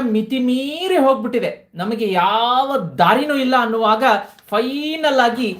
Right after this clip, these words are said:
ಈ ಕೆಂಪು ಮೆಣಸಿನಕಾಯಿಯ ಒಂದು ಶತ್ರುಕಾಟದ ಮ-, ನಿವಾರಣೆಗೋಸ್ಕರ, ಶತ್ರು ನಿವಾರಣೆಗೆ ಬಳಸ್ಕೊಳ್ಬಹುದು. ನೋಡಿ ವೀಕ್ಷಕರೇ, ಇದನ್ನ ಯಾವ ದಿವಸ ಮಾಡ್ಬೇಕು ಅಂತಂದ್ರೆ, ಮಂಗಳವಾರ,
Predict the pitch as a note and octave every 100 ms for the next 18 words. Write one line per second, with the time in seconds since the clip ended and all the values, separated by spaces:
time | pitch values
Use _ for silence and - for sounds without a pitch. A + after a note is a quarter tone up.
0 | - G3 F#3 C4+ C4+ C4+ A#3+ A#3 A#3 A3+
1 | A#3 G#3 G3+ B3 C#4 - E3+ G#3 A3 G3+
2 | E3+ A3+ A3+ B3 B3 A3 A3+ A3+ D4 D4
3 | _ - F#3 G#3+ F#3+ G3+ B3 C4+ C4+ B3+
4 | A3+ A3 G#3+ - A3 D4 - _ - A#3
5 | A#3 - - C#4+ D4+ C4+ A3+ A#3 A3+ G#3+
6 | G3+ D4+ - - F3+ F#3+ - F#3 E3+ D3+
7 | D#3 D#3 D#3+ E3+ E3+ C#3+ - - F3 F#3
8 | - - G#3 D4+ B3 G#3 G3 A3 B3+ D#3+
9 | - _ _ _ _ _ _ _ _ _
10 | _ D3+ F3+ F#3+ F3+ E3+ A3 B3+ B3 A#3+
11 | A3+ G#3+ G#3 G#3 G#3 G#3 G3+ - - E3
12 | F#3 F3 A3+ B3 - - _ E3+ A3+ D4
13 | C4+ B3 G3+ F3+